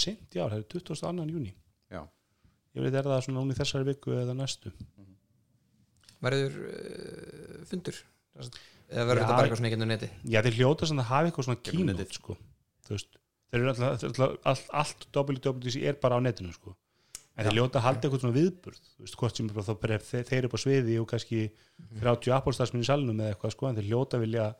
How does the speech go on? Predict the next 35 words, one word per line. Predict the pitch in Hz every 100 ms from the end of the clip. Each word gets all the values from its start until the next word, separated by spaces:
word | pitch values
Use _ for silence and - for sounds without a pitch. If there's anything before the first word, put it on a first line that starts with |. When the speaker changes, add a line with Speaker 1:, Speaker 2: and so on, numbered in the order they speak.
| _ _ _ _ _
Speaker 1:
halda | 117 113
keynote | 107 135 143 120 107 - 104
og |
kynna | - 143 165
eitthvað, | 107 - 95
sko. | - 123
Speaker 3:
Mhm. | - - - 117 104 104 _ _ _ _ _ _ _ _ _ _ _ _ _
Speaker 1:
Af | -
því | 104
að | 90
það | 92
er |
bara | 92 90
það | 95 - _ _ _ -
góð, | - -
góð | 101
business | 123 - 107
fyrir | 104
Apple, | 107 98
sko. | - 160 -
Speaker 2:
Ég | 110
meina, | 101
þeir | 98 92 -
verða | 104 101
að | 92
kynna | 107 87 80
hvað | - 92
er |
í | 87
næstu, | 87 - 90 -
næstu | 95 - 90 85
stýrikerfum, | 113 95 90 107
eins | 123 95
og | 92
þeir | 90